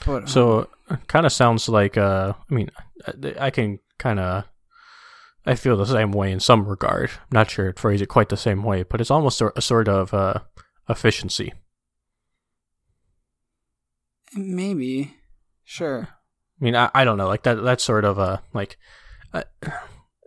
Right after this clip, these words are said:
Speaker 2: I, I'm probably just projecting my own feelings. Like, I know that when I was younger,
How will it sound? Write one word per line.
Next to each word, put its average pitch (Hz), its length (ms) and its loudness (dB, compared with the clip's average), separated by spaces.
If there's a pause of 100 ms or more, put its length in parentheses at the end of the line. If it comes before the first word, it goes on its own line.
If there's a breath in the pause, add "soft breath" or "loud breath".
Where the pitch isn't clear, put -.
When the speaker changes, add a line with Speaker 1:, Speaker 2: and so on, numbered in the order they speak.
(160)
Speaker 2:
I, 131 280 -4
I'm 123 160 0
probably 117 360 6
just 98 180 -4
projecting 107 420 -2
my 101 160 2
own 98 140 0
feelings. 98 440 -2
Like, 107 120 -2
I 107 80 2
know 107 160 2
that 98 260 0 (340)
when 110 140 -2
I 95 60 -2
was 101 140 -4
younger, 123 400 2